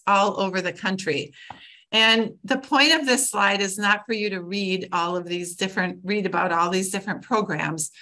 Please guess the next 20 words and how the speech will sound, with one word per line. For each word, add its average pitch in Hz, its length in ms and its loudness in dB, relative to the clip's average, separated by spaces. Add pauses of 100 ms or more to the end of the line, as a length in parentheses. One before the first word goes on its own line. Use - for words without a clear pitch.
(260)
just 269 240 2
to - 80 -2
know 208 240 2
that 175 140 0
it's 160 180 -4
a 160 40 -4
long, 240 560 2
long 202 400 2
list 185 640 -4
of 190 160 -2
people 202 640 0 (320)
collecting 233 560 2
monarchs. 185 640 -2 (400)
And 220 160 2
they're 226 200 4
collecting 214 1000 -2 (200)
data, 196 540 2
or 175 160 -4
collecting 202 480 -2
data. 185 500 -2